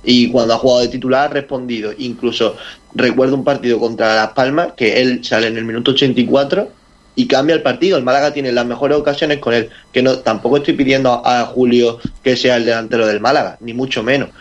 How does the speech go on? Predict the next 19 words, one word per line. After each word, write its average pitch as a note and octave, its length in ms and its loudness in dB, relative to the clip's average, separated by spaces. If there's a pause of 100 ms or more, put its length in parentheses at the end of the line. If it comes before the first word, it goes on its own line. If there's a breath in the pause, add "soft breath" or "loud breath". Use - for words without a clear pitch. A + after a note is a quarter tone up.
(180 loud breath)
Pero A#2+ 260 2
creo B2 360 2
que A#2+ 160 -2
merece A2+ 360 -4
mucho A#2+ 340 -2
más A#2 140 2
minutos A#2 340 2
de C3 40 4
los B2+ 100 2
que A#2+ 80 -6
está A#2+ 140 0
teniendo. A2+ 340 0
Y A2 80 4
Orlando G2+ 360 -2
Sá, A#2+ 320 0 (340 loud breath)
para G#2 220 0
mí, A#2 320 -4 (200)
eh, A#2 300 0 (140)
mm, G#2+ 460 -4